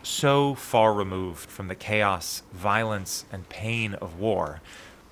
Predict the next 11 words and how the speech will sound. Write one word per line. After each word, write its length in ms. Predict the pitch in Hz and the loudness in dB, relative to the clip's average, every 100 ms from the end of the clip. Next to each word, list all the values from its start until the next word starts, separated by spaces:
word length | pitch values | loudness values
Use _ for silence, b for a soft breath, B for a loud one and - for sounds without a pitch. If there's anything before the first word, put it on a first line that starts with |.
| - | 0
I 80 | 151 | 4
asked 260 | 196 - | 4 2
Hanan 440 | 113 123 117 120 120 | -4 0 2 2 -2
and 80 | 110 | -4
Imad 560 | 101 101 101 95 - | 0 2 2 -2 -4
what 160 | 117 170 | 2 2
feeling 600 | - 139 123 120 113 95 | 2 -2 0 0 -4 -6
they 220 | 110 127 | 0 0
have 140 | 123 107 | 0 -4
experienced 640 | - - 110 101 92 - | -8 -6 -2 -2 -2 -6
most 480 | 98 104 87 - | -2 0 0 -6